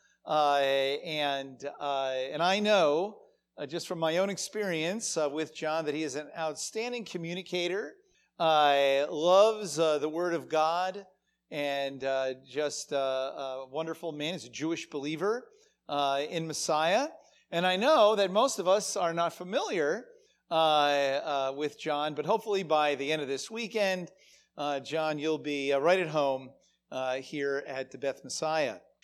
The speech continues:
Now, uh, our theme this year is a phrase that we're familiar with because we say it all the time here at Beth Messiah, experiencing Israel's future, uh, uh,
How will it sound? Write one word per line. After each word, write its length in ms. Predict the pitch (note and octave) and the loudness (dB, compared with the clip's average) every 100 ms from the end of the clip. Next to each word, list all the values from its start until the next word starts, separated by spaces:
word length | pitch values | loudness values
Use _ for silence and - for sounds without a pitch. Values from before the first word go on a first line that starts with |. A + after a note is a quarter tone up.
| - _ | -20 _
Now, 400 | F3 F#3 F3 E3+ | 2 6 6 8
uh, 260 | E3 D#3+ E3+ | 10 10 10
our 160 | F#3 F3 | 8 4
theme 340 | - C#4 F4+ | 2 -2 0
this 260 | C4+ F3+ - | 0 0 -2
year 460 | D#3 C#3+ D#3+ B3+ - - _ _ _ - - | 0 4 4 2 -2 -18 _ _ _ -16 -6
is 320 | F#3 F3 D#3 | 0 0 0
a 60 | C#3+ | -6
phrase 460 | - G3+ G#3 G#3+ | -4 0 0 0
that 160 | D#3+ E3+ | -2 0
we're 120 | F#3+ | 0
familiar 540 | G3 E3 F3+ B3 G3+ D3 | -2 -4 -2 0 0 0
with 300 | D3+ F#3+ D#3+ | 0 -2 -6
because 280 | - D#3+ | -6 -4
we 120 | D#3+ C#3 | -6 -8
say 240 | - F#3+ | -4 -2
it 80 | E3+ | 2
all 180 | E3+ D3 | 2 0
the 60 | |
time 480 | - A3 - D3+ C#3 - _ - _ | -2 -2 0 -2 -4 -16 _ -20 _
here 180 | E3+ D3+ | 2 2
at 100 | C3+ | 4
Beth 220 | D3 C#3 | 0 0
Messiah, 460 | D3 - D3 D#3 G3 | -4 2 4 6 4
experiencing 880 | - - G#3 A3 A#3 A3 G3 F#3+ | 2 -4 0 0 0 0 0 0
Israel's 760 | F#3+ A#3+ A#3+ B3 A3+ G#3+ G3 - - - _ | 0 -2 0 2 4 4 4 -2 -10 -20 _
future, 720 | - F3 F3+ - E3+ D#3+ D#3 - _ _ _ | -14 -6 -4 -2 0 0 0 -8 _ _ _
uh, 40 | D#3 | -4
uh, 420 | C#3 C3+ C3 | -2 -2 -4